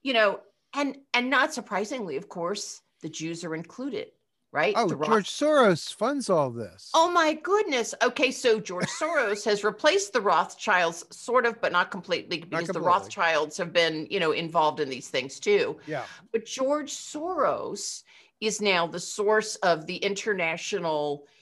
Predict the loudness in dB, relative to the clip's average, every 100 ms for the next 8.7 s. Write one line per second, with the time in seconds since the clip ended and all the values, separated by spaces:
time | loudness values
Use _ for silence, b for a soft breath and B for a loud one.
0 | b -4 -4 -4 -12 -4 -2 -2 2 4
1 | 4 2 2 4 4 2 0 0 -6 -8
2 | _ _ _ -4 -2 -2 -2 -2 2 2
3 | 0 _ -6 -2 -2 -2 -2 -4 -2 0
4 | 2 2 4 2 0 -4 -4 -4 -8 -8
5 | -6 -6 -8 -6 -8 -8 -12 -8 -6 -2
6 | -4 -4 -6 -6 -6 -10 -14 b b b
7 | b b -12 -4 -2 -2 0 2 0 -4
8 | -16 -8 2 2 0 -16